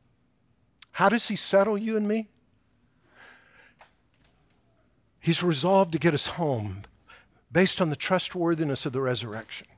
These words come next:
His resources are enough. Goodness and mercy is gonna follow me, pursue me.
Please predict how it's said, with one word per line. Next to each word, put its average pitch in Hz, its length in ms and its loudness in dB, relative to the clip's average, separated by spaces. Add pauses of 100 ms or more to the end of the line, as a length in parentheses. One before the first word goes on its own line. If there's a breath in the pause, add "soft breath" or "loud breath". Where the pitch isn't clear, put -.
(420 loud breath)
His 127 180 -2
resources 196 960 2
are 139 200 -2
enough. 135 640 -6 (1200 loud breath)
Goodness 226 560 4
and 147 220 0
mercy 175 480 2
is 139 100 -2
gonna 170 180 0
follow 247 680 2
me, 196 160 0
pursue - 760 -2
me. 233 300 -10